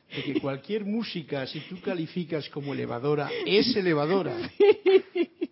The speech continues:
Speaker 1: Depende de tu calificación.
Speaker 2: Exacto. Y como yo estaba, de que, "Buah", eso fue lo que hice con la música. Y estaba todo el mundo permeándose con ese sentimiento. Y cuando cambio,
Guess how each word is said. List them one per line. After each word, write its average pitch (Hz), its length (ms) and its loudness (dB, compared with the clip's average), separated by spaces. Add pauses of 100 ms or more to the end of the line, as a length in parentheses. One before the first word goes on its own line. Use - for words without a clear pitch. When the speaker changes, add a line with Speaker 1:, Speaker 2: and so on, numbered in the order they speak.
(320)
Speaker 1:
Depende 143 640 -6
de 170 160 -2
tu 147 220 -12
calificación. 269 1000 4
Speaker 2:
Exacto. 240 1600 8
Y 208 140 4
como 254 260 10
yo 262 200 8
estaba, 311 480 6
de 247 120 6
que, 208 220 4
"Buah", 190 1160 8 (120)
eso 233 320 8
fue 302 220 10
lo 320 180 10
que 277 220 10
hice 381 420 12
con 392 100 12
la 285 140 10
música. 339 720 8
Y 233 160 8
estaba 240 460 4
todo 302 180 4
el 294 80 2
mundo 294 320 4 (320)
permeándose 262 720 8
con 262 140 6
ese 302 100 -2
sentimiento. 254 400 6
Y 247 40 -2
cuando 226 520 6
cambio, 277 720 8